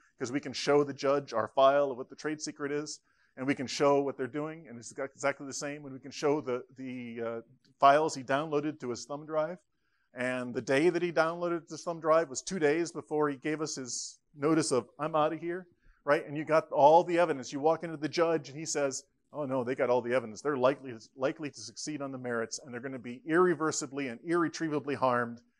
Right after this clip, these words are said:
if that person continues infringing their trade secrets. So therefore, I'm giving you a temporary restraining order.' And he can't re-, disclose any more trade secrets, and he has to turn over the laptop to the court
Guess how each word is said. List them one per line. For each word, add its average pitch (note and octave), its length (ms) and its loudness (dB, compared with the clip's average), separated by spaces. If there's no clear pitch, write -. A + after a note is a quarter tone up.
if D#3 420 0
that B2 220 -2
person C#3 360 -4
continues C3 600 -10
infringing B2 560 -10
their A#2 140 -6
trade B2 280 -6
secrets. - 540 -6
So - 240 -2
therefore, C#3 360 2
I'm A#2+ 100 -6
giving A#2+ 220 -8
you A2+ 80 -10
a G#2 40 -10
temporary G#2+ 380 -10
restraining G#2 420 -14
order.' G#2 300 -14
And A#2 140 -8
he C#3+ 120 -8
can't A#2+ 280 -14
re-, A#2 120 -18
disclose B2 360 -8
any A2+ 120 -10
more C3+ 180 0
trade D3 240 -6
secrets, - 460 -8
and B2 100 -6
he B2+ 60 0
has A#2+ 140 -2
to A2+ 80 -12
turn C3 180 -8
over A2+ 160 -6
the G#2+ 60 -10
laptop G#2+ 520 -4
to B2 60 -18
the A2+ 80 -12
court - 380 -6